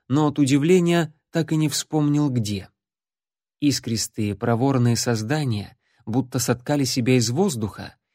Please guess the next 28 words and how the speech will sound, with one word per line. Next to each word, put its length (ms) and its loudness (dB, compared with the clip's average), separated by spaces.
и 100 -4
теперь 320 0
прыгали 440 2
с 100 2
дерева 360 4
на 140 2
дерево, 480 0
свешивались 720 0
с 80 -4
веток, 400 0
шуршали 520 -2
в 100 -6
траве. 440 -4
Человечки 540 0
были 220 2
золотисто-прозрачные 1400 -2
и 100 0
двигались 520 2
так 200 -4
хаотично, 800 -2
что 280 -4
походили 640 0
на 160 2
сияющую 880 -2
бескрылую 720 0
мошкару. 640 -4
В 120 -4
остальном 680 0